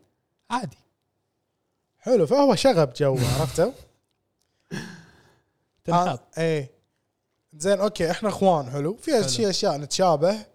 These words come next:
Speaker 2: في أشياء نختلف.
Speaker 1: مم.
Speaker 2: شنو تحس الأشياء اللي نختلف فيها؟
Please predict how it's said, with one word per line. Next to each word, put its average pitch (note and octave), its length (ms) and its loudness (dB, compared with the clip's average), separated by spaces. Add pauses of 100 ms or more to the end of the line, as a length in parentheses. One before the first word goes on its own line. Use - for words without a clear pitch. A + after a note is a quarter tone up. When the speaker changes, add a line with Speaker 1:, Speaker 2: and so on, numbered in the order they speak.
(160)
Speaker 2:
في A3+ 180 -2
أشياء E3 240 -4
نختلف. C#3 540 -6
Speaker 1:
مم. A#2+ 180 -8 (380)
Speaker 2:
شنو C4+ 180 -4
تحس - 340 -4
الأشياء F3+ 300 0
اللي D#3 100 -2
نختلف D3+ 400 -4
فيها؟ A#2 340 -10